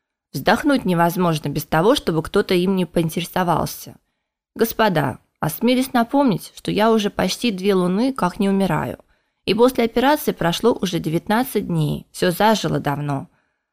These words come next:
Может, вас сбивает с толку то, что я хромаю, но это уже навсегда, и придется просто привыкнуть". "Да нет, их сбивает с толку то, что вы чем-то расстроены, а чем они не могут понять", грустно улыбнулся доктор.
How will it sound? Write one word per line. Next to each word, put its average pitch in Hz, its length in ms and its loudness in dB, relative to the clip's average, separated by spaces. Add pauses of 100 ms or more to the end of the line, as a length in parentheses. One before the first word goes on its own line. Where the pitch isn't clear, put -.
(140)
Может, 208 400 2
вас 196 240 2
сбивает 190 420 2
с - 40 -14
толку 196 340 0
то, 196 180 -2
что - 180 -6
я 185 120 2
хромаю, 196 640 2 (240)
но - 80 -2
это 254 220 2
уже 208 180 2
навсегда, 156 720 -2
и 156 60 -6
придется 175 480 0
просто 170 360 -4
привыкнуть". 143 680 -6 (460)
"Да 262 140 4
нет, 285 380 0 (260)
их 269 160 -2
сбивает 240 420 2
с - 60 -12
толку 233 320 2
то, 294 360 0 (140)
что - 220 -4
вы 233 100 2
чем-то 233 380 0
расстроены, 175 720 0 (280)
а 175 140 2
чем 294 280 0 (100)
они 185 260 2
не 240 80 4
могут 214 320 2
понять", 233 540 0 (140)
грустно 175 380 0
улыбнулся 165 540 0
доктор. 160 440 -2